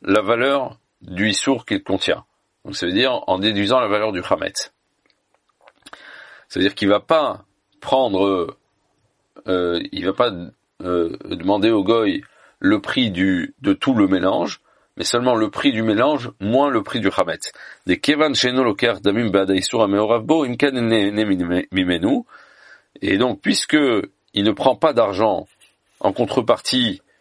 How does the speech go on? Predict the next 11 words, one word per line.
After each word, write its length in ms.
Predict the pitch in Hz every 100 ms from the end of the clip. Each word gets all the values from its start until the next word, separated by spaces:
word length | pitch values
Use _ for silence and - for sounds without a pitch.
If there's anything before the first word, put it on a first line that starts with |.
| _ _ _
du 180 | - 95
chametz 460 | - 120 123 104 -
qui 120 | 104
est 40 |
mélangé, 640 | 98 101 95 90 107 85 95 _ _ _ _ - -
euh, 140 | 87
dans 220 | - 87
ce, 580 | 87 - 87 85 80 95 - _ _ -
euh, 400 | 90 52 - - -
dans 240 | - 90
ce, 180 | - -